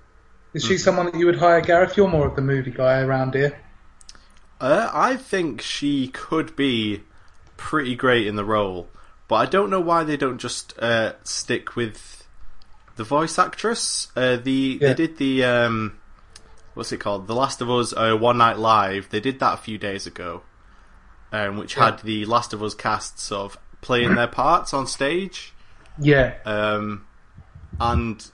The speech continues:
Speaker 2: they had the original cast. They had, like, Troy Baker as Joel and all the other, uh, characters. And I don't remember Ellie's voice actress off the top of my head. Um, but she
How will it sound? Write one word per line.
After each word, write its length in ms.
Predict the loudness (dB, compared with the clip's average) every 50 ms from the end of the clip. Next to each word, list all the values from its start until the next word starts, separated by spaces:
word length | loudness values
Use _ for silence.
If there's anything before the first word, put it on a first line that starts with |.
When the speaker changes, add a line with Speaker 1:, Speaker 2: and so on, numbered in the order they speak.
| -20 _ -8
Speaker 2:
they 140 | -6 -4 -4
had 180 | -4 -4 -2
the 120 | 0 0 0
original 320 | 0 0 -2 -4 -4 -4
cast. 400 | -4 -2 -2 0 0 -2 -4 -6
They 80 | -6 -4
had, 260 | -2 -2 -2 -4 -6
like, 220 | -8 -10 -10 -10
Troy 240 | -6 -2 0 0 2
Baker 580 | 2 2 2 2 2 0 -2 -2 0 0 0 0
as 360 | 0 0 -2 -4 -6 -12 -18 -14
Joel 460 | -10 -8 -6 -6 -6 -8 -10 -12 -14 -16 _ _ _ -20 _ -20 -20 -20 -16 -10
and 120 | -6 -4
all 100 | -4 -4
the 120 | -2 -4 -4
other, 300 | -2 -2 -4 -4 -6 -8
uh, 160 | -10 -10 -10 -8 -8
characters. 240 | -8 -10 -8 -8 -8
And 100 | -8 -8
I 60 | -4
don't 220 | -2 -2 -2 -2 -2
remember 360 | -2 -2 -2 0 0 0 -2 0
Ellie's 340 | -2 -4 -4 -4 -4 -4
voice 300 | -4 -2 -2 -2 -2 -2
actress 480 | -4 -6 -6 -8 -10 -10 -10 -10 -10 -12
off 180 | -14 -14 -14 -14
the 60 | -14 -12
top 140 | -12 -10
of 80 | -10 -8
my 120 | -8 -8
head. 400 | -8 -6 -6 -6 -6 -8 -10 -14 -20 -20 -20 -20 -20 -20 -20 -20 -20 -18 -18 -18 -18 -18 -20 -20 -14 -8
Um, 580 | -6 -4 -4 -4 -4 -6 -8 -8 -10 -12 -14 -16 -20 -20 -20 -20 -20 -20 -20 -20 -20 -20 -20 -20 -20 -20 -20 _ _ _ _ -20 -20 -18 -6 -4
but 300 | -2 -2 -2 -4 -4 -4
she 760 | -4 -2 -2 -2 -2 -2 -2 -2 -2 -4 -4 -6 -8 -10